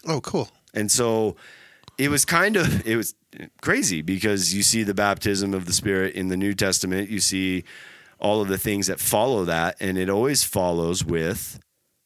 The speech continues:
Speaker 2: ministry. Jesus was sent out, and that was where his ministry went and, and started. He comes back from, he goes to the wilderness, he faces down the devil, and he comes back, and he's proclaiming and healing and,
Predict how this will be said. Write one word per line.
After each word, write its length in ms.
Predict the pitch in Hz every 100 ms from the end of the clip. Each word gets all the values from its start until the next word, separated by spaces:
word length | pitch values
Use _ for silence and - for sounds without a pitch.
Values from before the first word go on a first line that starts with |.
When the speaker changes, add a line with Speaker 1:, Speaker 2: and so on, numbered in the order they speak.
| _
Speaker 2:
ministry. 600 | - 135 120 - - 101 - _ _ _ _ _ _ _ _ _ _ _ _ 90
Jesus 420 | 101 107 120 -
was 380 | 113 104 - - -
sent 360 | - 110 110 _ 104
out, 320 | 101 107 - -
and 140 | 95
that 160 | 98 98
was 140 | 101
where 220 | 92 98 92
his 240 | 101 98
ministry 480 | 107 107 104 107 101
went 320 | 101 104 101 _ _ _ _ -
and, 600 | 98 95 92 92 92 90 _
and 420 | 92 90 90 90 85
started. 520 | - 95 101 156 - - _ _ _ -
He 140 | 104
comes 280 | 101 98 87
back 280 | 98 95 -
from, 240 | 98 92
he 100 | 95
goes 200 | 104 101 90
to 60 |
the 100 | 92
wilderness, 520 | 95 95 98 113 127
he 100 | 90
faces 420 | - 95 90 95 87
down 220 | 98 95
the 80 | 85
devil, 360 | 92 92 123
and 100 | 101
he 60 | 92
comes 320 | 104 98 82
back, 360 | 87 90 120 120
and 120 | 92
he's 160 | 95 -
proclaiming 600 | 87 - 101 101 107 87
and 100 | 82
healing 460 | 104 104 110 110
and, 200 | 90 78